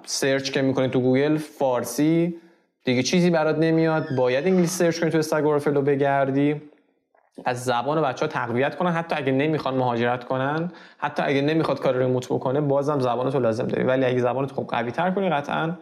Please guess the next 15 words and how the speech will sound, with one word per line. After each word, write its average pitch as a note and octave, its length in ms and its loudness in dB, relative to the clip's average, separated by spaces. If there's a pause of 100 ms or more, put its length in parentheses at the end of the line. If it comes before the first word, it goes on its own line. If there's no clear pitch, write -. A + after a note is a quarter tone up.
(140)
کار D3+ 180 0
ریموتو C#3+ 240 2
بهتر A#2+ 340 0
می‌گیری. A2 200 -2
چون D#3+ 200 -4
توی D#3+ 140 0
مصاحبه B2+ 520 0
خیلی D#3+ 420 0
مهمه D3+ 360 0
که E3+ 400 0 (160)
بتونی D3+ 280 0
اون D#3 260 2
توانمندیاتو A#2+ 1160 0
پرزنت C#3+ 440 0
کنی. A#2 280 -8